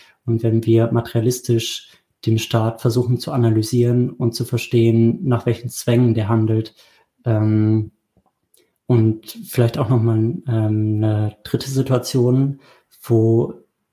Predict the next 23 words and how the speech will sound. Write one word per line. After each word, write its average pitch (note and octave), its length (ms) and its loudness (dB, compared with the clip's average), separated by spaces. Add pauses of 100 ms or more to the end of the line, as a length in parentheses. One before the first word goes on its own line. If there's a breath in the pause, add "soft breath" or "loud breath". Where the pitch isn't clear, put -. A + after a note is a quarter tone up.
(260)
ähm, A2+ 680 0
Theorie A#2 320 2
zu - 140 -8
anderen A#2+ 240 2
Schlüssen C3 400 -4
führen B2 360 0
würde. C3+ 420 -2 (640 soft breath)
Ich - 460 -8 (100)
glaube, B2 340 2
die A#2 600 2
Linke C#3 420 0
in B2 280 0
den A#2 260 2
Metropolen C#3 880 0
hat - 320 -6
aktuell C3 640 -4 (140)
so B2+ 160 -4
ein A#2+ 60 2
bisschen B2 240 -4
das - 120 -8
Problem, B2+ 600 -2 (280 loud breath)
dass - 260 -4
sie A#2 500 2